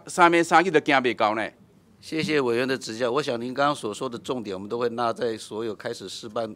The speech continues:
Speaker 2: 或者是执行的过程中。
Speaker 1: 不然，恁到底对这个这个人的背景，这个人要做的工课有了解无嘛？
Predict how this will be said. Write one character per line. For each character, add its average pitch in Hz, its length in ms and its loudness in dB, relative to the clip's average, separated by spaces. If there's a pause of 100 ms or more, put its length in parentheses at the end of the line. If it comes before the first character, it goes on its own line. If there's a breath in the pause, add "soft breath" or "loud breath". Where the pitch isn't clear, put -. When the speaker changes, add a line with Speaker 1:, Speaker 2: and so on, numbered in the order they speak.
(140)
Speaker 2:
或 123 120 -6
者 113 100 -10
是 113 180 -12
执 110 160 -12
行 117 80 0
的 214 60 2
过 135 60 -4
程 120 80 -6
中。 208 80 -2
Speaker 1:
不 240 80 0
然， - 0 -
恁 - 0 -
到 214 160 8
底 214 160 8
对 208 200 6
这 196 160 4
个 170 300 6
这 202 140 0
个 180 120 8
人 135 220 10
的 143 60 6
背 131 280 6
景， 160 320 0
这 202 140 -2
个 175 60 6
人 147 100 4
要 139 300 2
做 143 160 0
的 131 100 4
工 135 180 0
课 127 100 -4
有 104 120 -4
了 151 260 0
解 143 220 0
无 82 100 -10
嘛？ 69 120 -18